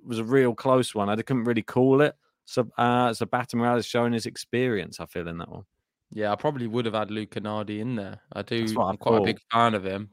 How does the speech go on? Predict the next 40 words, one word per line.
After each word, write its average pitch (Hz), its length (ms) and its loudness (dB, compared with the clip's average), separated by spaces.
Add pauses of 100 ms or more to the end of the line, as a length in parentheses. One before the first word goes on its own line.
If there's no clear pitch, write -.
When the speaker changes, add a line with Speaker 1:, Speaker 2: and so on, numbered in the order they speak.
Speaker 2:
but 101 220 -4
Speaker 1:
Yeah, 107 140 4
Speaker 2:
didn't 104 180 4
Speaker 1:
yeah. 95 80 0
Speaker 2:
get - 120 -8
to - 40 -18 (120)
see 107 80 -2
it, 110 240 0
so. 104 300 -6 (1120)
Speaker 1:
Mm. 123 260 -6 (760)
And 110 160 2
that's 135 220 0
the 131 160 4
ones 120 280 4
who 117 140 2
actually 117 340 0
have 107 440 -4
qualified. 107 680 4
Uh, 113 260 6
do 120 140 -2
you - 20 0
wanna 120 140 0
go 120 140 2
to 113 180 -4
the 113 340 4 (500)
women's 156 560 2
next? 185 280 -2
The 147 80 2
ones 143 240 2
who 131 120 2
actually 110 300 -4 (180)
have 123 320 0
qualified. 127 720 2 (460)
Let's - 160 -12
have 101 160 -2
a - 20 2
look 107 120 2
at 120 140 2
Speaker 2:
Yep. 107 120 2
Speaker 1:
them. 120 80 -8